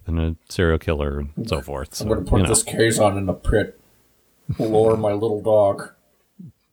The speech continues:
Speaker 1: Um, but I, I, you know, I liked him. It was another, another good, like, it was the final part of his arc. He's dead.
Speaker 2: Yeah.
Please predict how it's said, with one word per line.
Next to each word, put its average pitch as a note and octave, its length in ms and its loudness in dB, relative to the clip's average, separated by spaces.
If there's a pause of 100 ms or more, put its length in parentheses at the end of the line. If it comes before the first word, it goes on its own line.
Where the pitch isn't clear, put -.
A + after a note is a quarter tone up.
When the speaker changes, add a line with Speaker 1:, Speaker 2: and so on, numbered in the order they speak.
(920)
Speaker 1:
Um, B2 720 2 (640)
but F#3 200 0
I, F3+ 120 2
I, D#3+ 140 0
you E3 220 -2
know, C3 180 0 (180)
I D#3+ 60 -6
liked F3+ 180 0
him. C3 80 4
It A2 60 2
was A2 140 2
another, A2+ 500 2
another A2+ 260 0
good, G#2+ 300 -2
like, A#2 140 2
it A#2+ 40 4
was A#2+ 120 2
the A2+ 80 0
final A#2 300 2
part A#2+ 180 0
of G#2+ 40 0
his G2+ 120 0
arc. A2 160 2
He's F#2 140 0
dead. G#2 340 0
Speaker 2:
Yeah. D3 220 -2